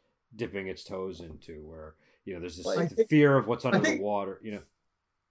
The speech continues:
Speaker 3: Yeah, to add to my final thoughts, too, I, I think now you brought that scene up, it's interesting the way the creature acts during that scene, because it's, it's, it's nervous almost. You know, for a
Speaker 1: Yeah.
Speaker 3: while, it just,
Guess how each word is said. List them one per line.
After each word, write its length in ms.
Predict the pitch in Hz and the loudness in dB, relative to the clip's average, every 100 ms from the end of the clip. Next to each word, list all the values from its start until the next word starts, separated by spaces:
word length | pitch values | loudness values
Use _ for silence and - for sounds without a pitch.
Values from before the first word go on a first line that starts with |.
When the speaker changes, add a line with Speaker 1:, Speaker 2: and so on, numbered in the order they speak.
| - | 0
Speaker 3:
Yeah, 480 | 185 214 147 143 143 | 4 6 4 2 0
to 100 | 220 | 2
add 120 | 269 | 4
to 60 | 339 | 6
my 160 | 294 | 4
final 380 | - 202 202 170 | 4 4 2 0
thoughts, 480 | 147 180 170 139 - | -2 -2 -2 -4 -8
too, 500 | - 196 170 135 131 - _ - | 2 4 6 4 0 -10 _ -8
I, 160 | 170 - | -6 -2
I 120 | 175 156 | 2 4
think 300 | 220 202 196 | 4 4 4
now 140 | 180 | 4
you 140 | 170 | 4
brought 340 | 151 160 160 165 | 6 8 8 6
that 200 | 147 139 | 4 2
scene 380 | - 165 139 139 | 0 2 4 4
up, 260 | 139 - | 2 2
it's 140 | 170 - | -2 6
interesting 680 | 233 269 220 202 - 170 | 6 8 6 6 0 0
the 100 | 156 | 4
way 180 | 156 165 | 6 4
the 80 | 151 | 2
creature 540 | 143 170 156 160 147 160 | -2 -6 -4 -4 -6 -4
acts 340 | 143 160 - | -4 -4 -6
during 300 | - 127 123 123 | -6 -4 -2 -4
that 200 | 123 151 | -6 -10
scene, 360 | - 139 120 | 2 2 4
because 260 | 135 165 170 | 2 6 6
it's, 220 | 170 - _ _ _ _ - | 4 2 _ _ _ _ 4
it's, 300 | 277 - 233 | 4 4 0
it's 220 | 202 - | 0 6
nervous 680 | 151 170 240 180 135 - | 6 8 6 4 0 2
almost. 460 | 147 127 123 123 - | 0 0 -2 -2 6
You 80 | 196 | 8
know, 120 | 180 | 8
for 100 | 220 | 6
a 60 | 131 | 8
Speaker 1:
Yeah. 80 | 170 | 8
Speaker 3:
while, 220 | 208 185 | 6 4
it 80 | 165 | 4
just, 180 | 156 | -2